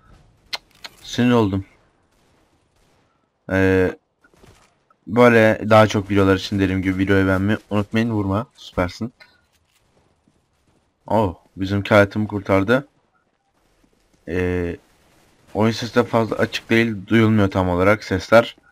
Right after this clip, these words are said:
Ee, arkadan falan bıçak yiyebilirim yani, belli olmaz. Niye sevmedi ya? Tek kafasına sıktım. Bak, hop.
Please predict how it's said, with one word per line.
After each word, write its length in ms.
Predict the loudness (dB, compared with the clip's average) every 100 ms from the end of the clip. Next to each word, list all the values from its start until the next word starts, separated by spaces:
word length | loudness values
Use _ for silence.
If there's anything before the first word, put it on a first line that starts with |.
| _ _ _ _ _ _ _
Ee, 340 | -6 -4 -4 0
arkadan 480 | 2 2 2 0 0
falan 320 | 0 0 0
bıçak 300 | -2 -4 0
yiyebilirim 320 | 0 2 0
yani, 240 | -2 -2 -4 -6
belli 240 | -6 -6 -8 -6
olmaz. 500 | -4 -2 -2 -4 -8 -20 -20 -20 -20 -20 -20 -20 _ -20 -20 -20 -20 -20 -8
Niye 320 | 0 6 6
sevmedi 440 | 6 2 4 4 4
ya? 160 | 4
Tek 160 | 4 -6
kafasına 380 | -6 -8 -2 -2
sıktım. 380 | -4 -10 -10 -10 _ _ -18 _ _ _ _ _ _ _ _ _ _ _ _ _ _ _ _ _ _ _ _ _ _ _ -20 _ _ _ _ _ _ _ _ _ _ _ _ _ _ _ _ _
Bak, 140 | -2 0
hop. 240 | 0